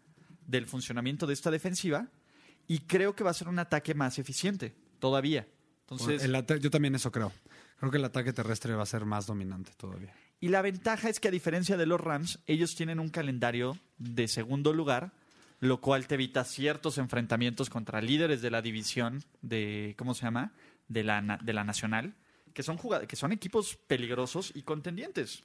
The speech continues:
Speaker 1: Si quieren, jugamos al abogado del diablo y a ver cuántas victorias van a tener los Seahawks.
Speaker 2: Quiero ver, eh, eh, ahorita estoy checando en, en defensiva total, en qué número rankearon el año pasado.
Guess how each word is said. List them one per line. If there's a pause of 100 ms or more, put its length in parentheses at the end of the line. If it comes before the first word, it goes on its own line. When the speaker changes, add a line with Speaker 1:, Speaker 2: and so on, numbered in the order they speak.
(120)
Speaker 1:
Si
quieren,
jugamos
al
abogado
del
diablo
y
a
ver
cuántas
victorias
van
a
tener
los
Seahawks.
Speaker 2:
Quiero
ver, (200)
eh, (280)
eh,
ahorita
estoy
checando
en,
en (120)
defensiva
total,
en
qué
número (560)
rankearon
el
año
pasado.